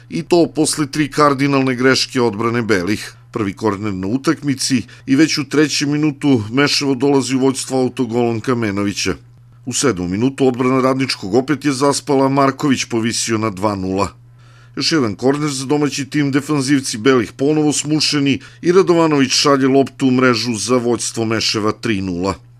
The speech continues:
Kada je početkom drugog poluvremena Nemanja Petrov smanjio na tri jedan, ponadali smo se da beli mogu do preokreta. Međutim, samo dva minuta kasnije,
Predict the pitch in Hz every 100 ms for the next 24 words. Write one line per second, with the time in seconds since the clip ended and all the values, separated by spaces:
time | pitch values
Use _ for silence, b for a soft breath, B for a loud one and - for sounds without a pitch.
0 | - 120 113 117 - 120 - 104 107 139
1 | 104 - 101 107 131 139 131 120 131 127
2 | 123 135 131 127 120 127 131 135 123 113
3 | 139 143 143 139 139 - B 156 151 147
4 | 139 151 139 139 143 143 117 143 127 147
5 | 143 135 139 123 131 135 120 110 98 -
6 | 101 - 85 - b 110 123 127 107 -
7 | 117 107 107 131 139 139 135 135 135 131
8 | 143 135